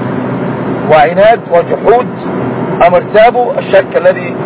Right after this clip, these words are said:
ملأ قلوبهم بأنهم يشكون هل هذا القرآن من كلام الله، هل، هل محمد رسول حقا من، من الله؟ وهذا الاستفهام المقصود به التوبيخ والتقريع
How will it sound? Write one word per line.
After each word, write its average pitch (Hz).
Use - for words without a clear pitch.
ملأ 214
قلوبهم 185
بأنهم 202
يشكون 220
هل 196
هذا 285
القرآن 190
من 175
كلام 185
الله، 202
هل، 156
هل 170
محمد 190
رسول 185
حقا -
من، -
من 160
الله؟ 190
وهذا 208
الاستفهام -
المقصود 180
به 220
التوبيخ 190
والتقريع 143